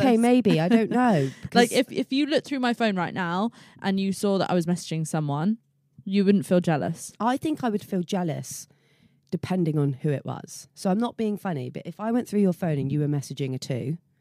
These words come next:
Speaker 1: No.
Speaker 2: I'd be laughing at you and be furious.
Speaker 1: No, I'd still be jealous. I'd
Speaker 2: If
Speaker 1: be
Speaker 2: you were messaging a
Speaker 1: annoyed.
Speaker 2: ten,
Speaker 1: I'd
Speaker 2: I
Speaker 1: be
Speaker 2: would
Speaker 1: s-
Speaker 2: feel shit about myself.
Speaker 1: No. Oh, see, now you really
Speaker 2: And
Speaker 1: look
Speaker 2: I'd
Speaker 1: at it
Speaker 2: still feel angry.
Speaker 1: internally, don't you?
Speaker 2: What do you mean?
Speaker 1: So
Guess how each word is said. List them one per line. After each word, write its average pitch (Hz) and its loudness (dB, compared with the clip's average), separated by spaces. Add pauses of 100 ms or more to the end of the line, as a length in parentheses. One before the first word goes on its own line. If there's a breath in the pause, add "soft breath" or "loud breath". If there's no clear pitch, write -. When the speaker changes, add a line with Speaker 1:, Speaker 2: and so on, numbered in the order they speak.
(680 soft breath)
Speaker 1:
No. 208 6
Speaker 2:
I'd 226 6
be 220 6
laughing 196 4
at 156 0
you 151 4
and 151 0
be 165 -2
furious. 156 -2
Speaker 1:
No, 269 2
I'd 190 0
still 285 2
be 285 2
jealous. 277 2
I'd 220 2
Speaker 2:
If 190 -4
Speaker 1:
be 247 0
Speaker 2:
you 214 6
were - 8
messaging 254 6
a 233 6
Speaker 1:
annoyed. 160 0
Speaker 2:
ten, 175 0
Speaker 1:
I'd 254 -2
Speaker 2:
I 208 6
Speaker 1:
be 214 2
Speaker 2:
would 214 0
Speaker 1:
s- - -12
Speaker 2:
feel 208 -6
shit - -4
about 190 -2
myself. 165 -2
Speaker 1:
No. 180 4
Oh, 214 8
see, 240 2
now 220 4
you 226 2
really 277 0
Speaker 2:
And 220 4
Speaker 1:
look 226 4
Speaker 2:
I'd 202 0
Speaker 1:
at 214 2
it 196 4
Speaker 2:
still 190 0
feel - 0
angry. 220 6 (100)
Speaker 1:
internally, 233 2
don't 220 -4
you? - -10 (280)
Speaker 2:
What 180 -6
do 180 -4
you 170 -4
mean? 143 -4 (320)
Speaker 1:
So 220 0